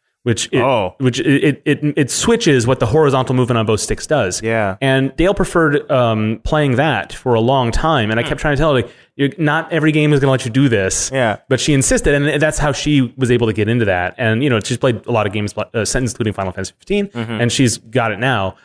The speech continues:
Speaker 1: But, like, it, it does, when you're just not familiar with it, it takes a while. And I, what I think, find funny about that con-, scheme in particular is that's how GoldenEye worked. The first, like, console first-person shooter, basically,
Speaker 2: Oh.
Speaker 1: where the analog stick was turning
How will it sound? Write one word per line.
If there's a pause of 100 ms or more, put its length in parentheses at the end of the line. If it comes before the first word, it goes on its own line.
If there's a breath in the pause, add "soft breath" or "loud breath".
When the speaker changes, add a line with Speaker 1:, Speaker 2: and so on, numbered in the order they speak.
(120)
Speaker 1:
But,
like,
it,
it
does,
when
you're
just
not
familiar
with
it,
it (120)
takes
a
while. (280 soft breath)
And
I,
what
I
think,
find
funny
about
that
con-, (140)
scheme
in
particular
is
that's
how
GoldenEye
worked. (340)
The
first,
like, (140)
console (180)
first-person
shooter,
basically,
Speaker 2:
Oh.
Speaker 1:
where
the
analog
stick
was
turning